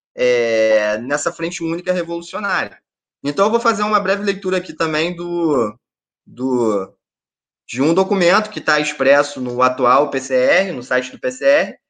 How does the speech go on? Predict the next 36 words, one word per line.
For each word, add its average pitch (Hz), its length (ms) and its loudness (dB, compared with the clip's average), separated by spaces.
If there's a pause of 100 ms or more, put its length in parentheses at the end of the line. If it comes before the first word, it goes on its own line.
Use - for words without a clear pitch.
(220)
que - 80 0
ele 196 80 0
vai 202 100 2
falar 202 260 4
sobre 196 220 0
o 196 40 -8
caráter 190 360 4
da 185 140 6
Revolução 180 500 2
Brasileira, 156 520 -4
né? 120 140 -10 (500)
Ele 127 180 -2
vai 156 180 2
botar 131 500 0 (220)
que - 80 2
as 185 100 4
contradições 185 600 2
fundamentais 185 600 0
de 156 60 -6
nossa 151 240 0
sociedade 170 560 0
são, 208 400 0 (100)
em 226 220 0
primeiro 233 540 0
lugar, 185 480 0 (100)
a 165 80 2
contradição 190 680 -2
entre 160 140 -8
o 165 80 -6
capital 208 520 2
e 214 60 -4
o 214 80 -8
trabalho, 165 500 4 (320)
entre 139 240 0
a 147 60 4
burguesia 185 840 0